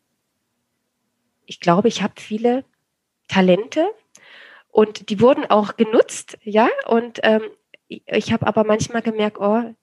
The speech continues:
oder ich habe es immer dann gemerkt, wenn irgendwas nicht so sich stimmig anfühlt, ähm, dass ich mein Thema noch klarer haben sollte. Also ich hatte nie so diese Zielrichtung, dass ich sage, genau da möchte ich hin, ja.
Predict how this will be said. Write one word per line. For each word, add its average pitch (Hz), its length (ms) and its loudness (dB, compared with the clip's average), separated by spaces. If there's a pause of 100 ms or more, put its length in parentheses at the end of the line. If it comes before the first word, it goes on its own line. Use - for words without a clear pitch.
(160)
oder 208 140 4
ich 202 140 0
habe 233 80 2
es - 80 -18
immer 240 180 2
dann 214 260 2
gemerkt, 254 560 -2
wenn 208 200 0
irgendwas 214 440 0
nicht 233 280 -10
so 214 220 -2
sich 208 200 -10
stimmig 262 360 -10
anfühlt, 214 720 -2 (880)
ähm, 214 200 2 (680)
dass 196 240 2
ich 214 180 -8
mein 214 180 -2
Thema 220 340 2
noch - 360 -2 (160)
klarer 175 520 0
haben 185 240 0
sollte. 180 580 4
Also 190 220 2
ich 196 120 -4
hatte 196 300 2
nie 202 240 -6
so 214 160 2
diese 196 320 -2
Zielrichtung, 233 540 0
dass 196 120 -4
ich 196 120 -8
sage, 196 240 -4
genau 202 320 2
da 202 180 4
möchte 190 300 -4
ich - 100 -12
hin, 185 340 -4
ja. 185 220 0